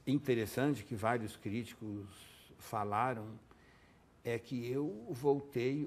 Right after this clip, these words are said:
o olhar pra uma coisa que ninguém olha, que é o século dezenove. O século dezenove foi apagado da história brasileira pela República,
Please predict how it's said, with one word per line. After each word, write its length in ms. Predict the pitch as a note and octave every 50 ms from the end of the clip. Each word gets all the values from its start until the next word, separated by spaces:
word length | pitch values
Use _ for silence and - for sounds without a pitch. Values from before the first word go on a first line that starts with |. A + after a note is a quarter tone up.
| -
o 160 | D3 C3 C3+
olhar 480 | C3 B2+ A#2+ A2 G#2+ A2 A2 B2+ C#3 C#3
pra 140 | - - C3
uma 140 | B2+ B2+ A#2
coisa 300 | - - A#2+ A#2 B2 A#2+
que 100 | - B2
ninguém 400 | A#2 A#2 A#2 A#2 A#2+ C#3+ F3 E3
olha, 380 | C3 B2 C3 A#2 A2 A2 A2 -
que 200 | - - G#2 G2
é 140 | G2 G2+ G#2+
o 80 | G#2 G2+
século 440 | - - G2+ G2 G#2+ - A2+ G#2+ A2
dezenove. 720 | G#2 G#2 F#2+ G#2+ C#3 E3+ D#3+ B2+ A#2 A#2 A#2 - - - - - - - - - - - - - - - - - - - - - - - - - -
O 100 | A#2 G#2
século 500 | - - A#2 G#2 G2+ G2+ - A2 A2 A2
dezenove 1300 | G2+ G#2 G2+ F#2+ A#2 A2+ G#2+ G#2+ G#2 G#2+ G#2+ A2 A2+ A#2 C#3 F3 F#3 F#3+ G3 F#3 F3 E3+ D#3+ - - B2
foi 460 | B2 - - - A#2 A2+ A#2 A#2+ A#2 A#2
apagado 880 | A#2 G#2+ - - A#2+ A#2 A2+ G#2 G2+ G#2+ G#2 G#2+ A2+ B2+ C3+ C3 A#2+ A2
da 520 | G#2+ G#2 A2 G#2+ G#2+ A2 A2+ A#2 A#2+ A2 - -
história 520 | A#2+ G#2+ - - - - G2 A2 B2 B2+
brasileira 580 | G#2+ G#2+ A2 G#2+ F2 G#2 G2 G2+ G#2 A#2 D3 D#3
pela 240 | - F#3+ F#3 F3+ B2
República, 720 | G2+ G#2 G#2 - A2+ A2+ A2 G2+ F#2+ G2 - - G2 F#2